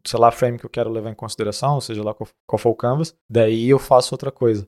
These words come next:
que se eu não me engano foi o que eu acabei fazendo naquela situação. Mas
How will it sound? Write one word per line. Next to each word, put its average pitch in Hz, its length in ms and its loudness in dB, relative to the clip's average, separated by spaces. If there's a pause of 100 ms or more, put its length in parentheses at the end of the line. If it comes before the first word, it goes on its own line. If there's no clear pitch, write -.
(120)
que - 100 -10
se 123 120 -2
eu - 20 2
não 120 80 0
me 123 60 -2
engano 120 200 -2
foi 139 220 8
o 139 120 6
que 139 100 0
eu - 20 4
acabei 131 300 0
fazendo 123 380 -2
naquela 110 260 -6
situação. 107 480 -8 (160)
Mas 110 1200 0